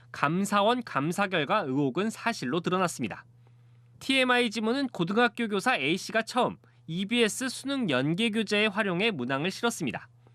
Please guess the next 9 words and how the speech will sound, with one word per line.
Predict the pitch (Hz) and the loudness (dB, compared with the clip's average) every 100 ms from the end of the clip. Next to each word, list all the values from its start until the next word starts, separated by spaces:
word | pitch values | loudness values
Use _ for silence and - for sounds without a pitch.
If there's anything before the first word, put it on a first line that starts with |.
| _ _ _ - | _ _ _ -8
이후 | 165 202 269 247 | 2 4 6 4
교재를 | 180 175 220 240 | 2 4 4 2
감수한 | 262 - 160 180 208 240 | 0 0 0 0 2 2
대학 | 240 139 156 196 | 0 -2 -2 -2
교수 | - 196 - 233 | -6 -6 -4 -6
B씨가 | - 160 - 170 208 | -6 -8 -6 0 0
수능 | 214 240 254 240 | 0 -4 -4 -4
출제위원으로 | - 233 - 247 180 156 151 | -6 -8 -2 -2 2 0 0
참여해 | 180 226 208 98 | -2 -2 0 -2